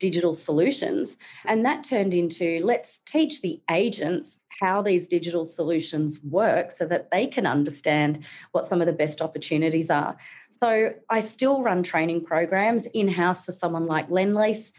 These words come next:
Off the back of covid, the face-to-face national roadshow got cancelled. Two days in a studio and a program that's now launched globally.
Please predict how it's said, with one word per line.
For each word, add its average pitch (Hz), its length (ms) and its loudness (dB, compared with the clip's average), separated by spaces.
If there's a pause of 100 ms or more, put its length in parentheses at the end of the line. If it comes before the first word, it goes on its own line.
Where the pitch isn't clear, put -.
(100)
Off 165 160 -4
the 175 60 -4
back 185 200 -2
of 185 100 -2
covid, 208 440 0
the 151 60 -8
face-to-face 170 800 -2
national 175 460 -2
roadshow 190 440 2
got 175 140 0
cancelled. 233 540 -2
Two 254 220 2
days 196 280 2
in 180 100 2
a 170 60 0
studio 226 680 0
and 185 100 2
a 170 100 2
program 185 480 0
that's - 220 -2
now 160 200 0
launched 156 600 -4
globally. 226 640 2